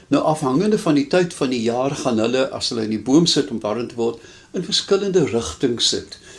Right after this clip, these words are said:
Ehm, ek dink nie 'n mens kan pyl trek daarop nie. Jy kan liewers kyk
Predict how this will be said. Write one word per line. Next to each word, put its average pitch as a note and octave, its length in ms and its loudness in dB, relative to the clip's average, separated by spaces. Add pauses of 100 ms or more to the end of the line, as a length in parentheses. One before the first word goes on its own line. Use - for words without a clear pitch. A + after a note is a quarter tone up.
(260)
Ehm, C3+ 240 4 (640)
ek C3 260 2
dink E3 300 4
nie G3 160 -2
'n D#3+ 120 4
mens C3+ 240 2
kan C3 200 -4
pyl C3 300 0
trek A#2+ 300 -2
daarop A2 380 -2
nie. A#2 100 -2
Jy A#2+ 160 4
kan A#2+ 200 -2
liewers E3 460 2
kyk D3 340 0